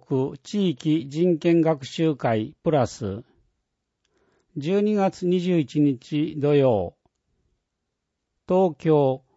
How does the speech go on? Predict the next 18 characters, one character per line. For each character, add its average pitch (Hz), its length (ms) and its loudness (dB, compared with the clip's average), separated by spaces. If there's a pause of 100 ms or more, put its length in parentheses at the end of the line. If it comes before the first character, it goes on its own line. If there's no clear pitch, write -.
(160)
パ 175 180 4
リ 123 320 -4 (140)
パ 165 160 0
ラ 180 100 4
リ 185 160 0
ン 185 100 0
ピ 170 180 -4
ッ 156 60 -8 (140)
ク 123 300 -4 (340)
カ 180 220 0
ヌ 190 100 2
ー 196 160 -2
競 180 320 2
技 110 420 -4
日 160 120 2
本 165 280 4
代 131 320 2
表、 110 400 -2